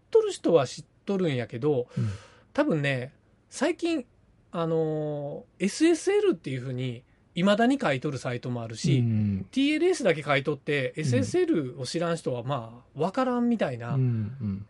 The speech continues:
Speaker 1: 記述もたまにあるんよ。
Speaker 2: うん。
Speaker 1: で、俺これなんで気づいたか言うたら、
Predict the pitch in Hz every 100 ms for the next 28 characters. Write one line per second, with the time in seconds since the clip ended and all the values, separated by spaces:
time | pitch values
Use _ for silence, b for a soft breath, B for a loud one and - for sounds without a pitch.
0 | - 170 139 135 135 135 135 143 123 117
1 | 113 123 _ - 110 98 202 247 311 208
2 | 160 165 - 277 165 135 135 123 117 123
3 | 123